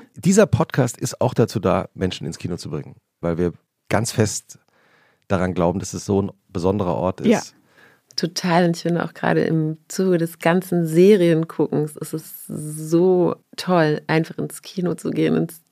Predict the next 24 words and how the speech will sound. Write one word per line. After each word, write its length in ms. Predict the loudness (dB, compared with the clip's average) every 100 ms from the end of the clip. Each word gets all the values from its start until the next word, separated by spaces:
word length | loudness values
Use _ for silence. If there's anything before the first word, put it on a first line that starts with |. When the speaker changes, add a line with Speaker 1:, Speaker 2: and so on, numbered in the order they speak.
| -2
Speaker 3:
Dunkeln 440 | -2 0 0 0
sich 100 | -4
dahinzusetzen 680 | -4 -2 -2 -2 -2 -4 -6
und 60 | -4
eine 280 | -4 -4
abgeschlossene 640 | -8 -10 -10 -8 -8 -8 -8
Geschichte 380 | -8 -12 -14 -16
zu 100 | -16
gucken. 220 | -14 -16 _ _ _ -20 _ _ 0
Und 100 | 0
ich 100 | 2
hatte 280 | -2 -2 -6
vor 260 | -2 0 0
nicht 200 | -2 -4
allzu 200 | -6 -4
langer 220 | -4 -4
Zeit 240 | -8 -8
wirklich 260 | -10 -10 -6
ein 240 | -4 -6 -8
dolles 480 | -4 -2 -2 -4 -10
Kinoerlebnis. 960 | -6 -2 -2 -4 -4 -6 -4 -6 -6 -2
Speaker 1:
Elvis? 520 | 0 2 0 -4 -16 _ _ _ 0
Speaker 3:
Nee. 240 | 4 6
<laughs> 60 | 6